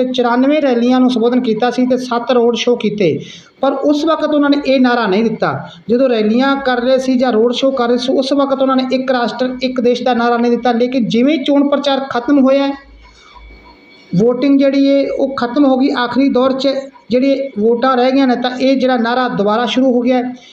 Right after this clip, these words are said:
ਇਸ ਦੌਰਾਨ ਉਹਨਾਂ ਚਾਰ ਸੌ ਪਾਰ ਦਾ ਨਾਅਰਾ ਲਾਉਂਦਿਆਂ ਮੋਦੀ ਨੂੰ ਮੁੜ ਪ੍ਰਧਾਨ ਮੰਤਰੀ ਬਣਾਉਣ ਦੀ ਵੀ ਅਪੀਲ ਕੀਤੀ ਹੈ। ਸੋ ਵਾਰ-ਵਾਰ ਚੋਣਾਂ ਦੇਸ਼ ਲਈ ਸਹੀ ਨਹੀਂ ਹਨ, ਵਾਰ-ਵਾਰ ਚੋਣਾਂ ਦੇਸ਼ ਲਈ ਖਤਰਾ ਹਨ, ਇਹ ਰਾਜਨਾਥ ਸਿੰਘ ਨੇ ਕਿਹਾ ਹੈ।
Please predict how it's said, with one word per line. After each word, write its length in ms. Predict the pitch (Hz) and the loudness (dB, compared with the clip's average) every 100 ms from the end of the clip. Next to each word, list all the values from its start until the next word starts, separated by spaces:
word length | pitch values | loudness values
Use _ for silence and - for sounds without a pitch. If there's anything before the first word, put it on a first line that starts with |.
| - _ - | -20 _ -4
ਇਸ 140 | 294 | -2
ਦੌਰਾਨ 180 | 302 285 | 0 2
ਉਹਨਾਂ 160 | 277 285 | 2 2
ਚਾਰ 300 | 285 247 262 | 0 -2 -2
ਸੌ 140 | 262 | -2
ਪਾਰ 220 | 285 262 254 | 0 0 0
ਦਾ 120 | 269 | 2
ਨਾਅਰਾ 240 | 254 269 | 2 2
ਲਾਉਂਦਿਆਂ 300 | 254 247 262 | 2 2 2
ਮੋਦੀ 260 | 240 233 262 | 2 2 2
ਨੂੰ 80 | 254 | 2
ਮੁੜ 120 | 277 | 2
ਪ੍ਰਧਾਨ 320 | 254 262 247 | 0 0 0
ਮੰਤਰੀ 320 | 240 247 247 | 0 0 0
ਬਣਾਉਣ 300 | 247 226 233 | 0 2 2
ਦੀ 100 | 240 | 2
ਵੀ 120 | 254 254 | 2 2
ਅਪੀਲ 240 | 220 247 | 2 0
ਕੀਤੀ 420 | 254 226 240 254 247 | 0 -2 2 4 4
ਹੈ। 160 | 240 - - - _ | 0 -6 -18 -20 _
ਸੋ 220 | - 269 247 | -6 -2 0
ਵਾਰ-ਵਾਰ 440 | 240 254 277 285 | 0 0 0 0
ਚੋਣਾਂ 280 | 285 254 269 | 2 2 2
ਦੇਸ਼ 240 | 254 254 262 | 2 0 0
ਲਈ 200 | 269 262 | 0 0
ਸਹੀ 340 | 254 233 254 | -2 0 2
ਨਹੀਂ 240 | 254 285 269 | 4 2 2
ਹਨ, 240 | 262 269 - - - _ | 0 -2 -6 -14 -20 _
ਵਾਰ-ਵਾਰ 420 | 196 240 277 285 269 | -2 0 0 0 0
ਚੋਣਾਂ 340 | 277 254 262 | 0 0 0
ਦੇਸ਼ 300 | 208 247 254 | 0 0 0
ਲਈ 140 | 254 254 | -2 -2
ਖਤਰਾ 380 | 220 220 262 262 | -4 -2 -2 0
ਹਨ, 240 | 240 190 - - - - | -2 -2 -4 -10 -14 -2
ਇਹ 160 | 294 254 | 0 2
ਰਾਜਨਾਥ 400 | 226 240 247 254 | 0 0 0 -2
ਸਿੰਘ 200 | 247 247 | 0 2
ਨੇ 120 | 247 | 2
ਕਿਹਾ 260 | 240 233 240 | 0 -2 0
ਹੈ। 320 | 208 - | -2 -4